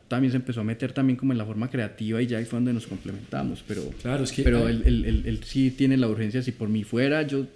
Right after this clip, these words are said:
Speaker 1: no, yo soy feliz, de hecho yo en pandemia era feliz sin hacer nada.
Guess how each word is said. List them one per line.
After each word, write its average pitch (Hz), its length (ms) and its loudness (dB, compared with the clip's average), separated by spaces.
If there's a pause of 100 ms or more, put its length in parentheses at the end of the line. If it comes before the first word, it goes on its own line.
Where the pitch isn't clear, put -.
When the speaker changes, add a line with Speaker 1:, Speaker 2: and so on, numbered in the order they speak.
(320)
Speaker 1:
no, 143 400 -4
yo 127 80 -4
soy 139 140 -2
feliz, 143 280 -2
de 127 60 0
hecho 123 160 -4
yo 147 80 -2
en 147 60 0
pandemia 151 340 -4
era 147 140 -4
feliz 120 380 -4
sin 147 160 -2
hacer 107 220 -4
nada. 131 360 -6